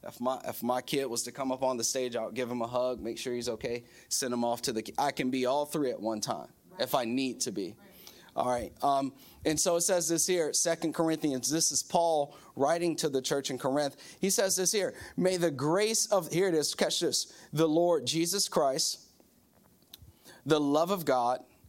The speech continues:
and the fellowship of the Holy Spirit be with you all." What he's saying is, "May God in his fullness be with you at all times," right? So he is God. Uh, number two, he is a person.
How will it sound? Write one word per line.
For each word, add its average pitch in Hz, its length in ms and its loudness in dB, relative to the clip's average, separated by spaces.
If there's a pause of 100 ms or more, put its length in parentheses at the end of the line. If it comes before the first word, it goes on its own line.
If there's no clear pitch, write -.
(580)
and 214 340 2
the 214 140 4
fellowship 190 580 2
of 165 140 2
the 151 100 2
Holy 151 280 2
Spirit 135 480 0 (500)
be 151 140 4
with 127 260 0
you 113 180 2
all." - 240 -6 (920)
What 151 160 2
he's 165 140 0
saying 208 200 0
is, 143 160 0
"May 165 200 2
God 151 600 2
in 135 140 0
his 143 200 0
fullness 127 640 0 (560)
be 143 160 2
with 135 240 0
you 123 160 2
at 113 60 0
all 113 180 2
times," - 480 -8 (720)
right? 123 300 0 (260)
So 143 240 0
he 160 220 2
is 135 180 0
God. 120 400 0 (340)
Uh, 156 160 2
number 175 280 2
two, 202 260 2
he 170 240 0
is 175 140 0
a 123 60 -2
person. 165 640 -2